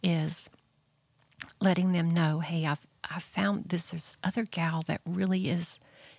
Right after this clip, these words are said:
interested in being discipled. And I'm seeing in you that you're, and you're, you're there, you're so ready to do this, and you're excited about it. Um, and so I wanna walk with you.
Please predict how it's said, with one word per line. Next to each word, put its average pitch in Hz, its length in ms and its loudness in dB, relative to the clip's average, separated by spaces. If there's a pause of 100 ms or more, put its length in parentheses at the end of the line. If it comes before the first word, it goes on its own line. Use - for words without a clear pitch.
(140)
interested 175 500 0
in 160 160 2
being 160 240 0
discipled. 156 640 -4 (560)
And 156 260 2
I'm 156 140 0
seeing 220 360 4
in 185 120 4
you 180 220 4
that - 260 -2
you're, 196 240 2 (420)
and 170 220 2
you're, 180 180 2 (160)
you're 190 180 4
there, 156 340 2
you're 165 280 0
so 175 640 2
ready 165 320 0
to - 140 -8
do 165 200 -4
this, - 340 -6
and 160 120 0
you're 156 100 0
excited 160 520 0
about - 320 -4
it. - 180 -12 (480)
Um, 151 300 2 (100)
and 160 320 2
so 165 140 0
I 156 80 4
wanna 175 240 0
walk 165 420 -2
with - 280 0
you. 185 320 2